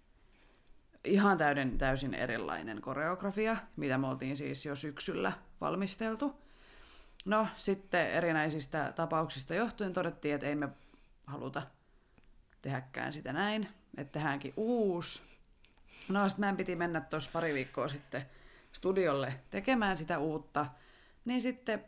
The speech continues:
todettiin, että no ei me oikeastaan haluta tätä biisiäkään. Et vaihdetaanko biisi? Niin sit me tossa jossain puolessa tunnissa etsittiin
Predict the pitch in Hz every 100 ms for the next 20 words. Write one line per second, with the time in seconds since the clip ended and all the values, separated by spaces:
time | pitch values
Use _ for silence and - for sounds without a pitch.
0 | - 202 196 - 185 180 208 - 247 233
1 | 214 208 196 196 190 175 - 160 156 196
2 | 170 156 - - 175 - - - - -
3 | - - - - - - - - - -
4 | - - 311 - 175 - 311 311 269 175
5 | 165 180 165 113 143 156 135 - - 185
6 | 226 208 202 208 190 185 - 185 196 190
7 | 151 135 143 127 131 - - - 143 135
8 | 135 - 117 127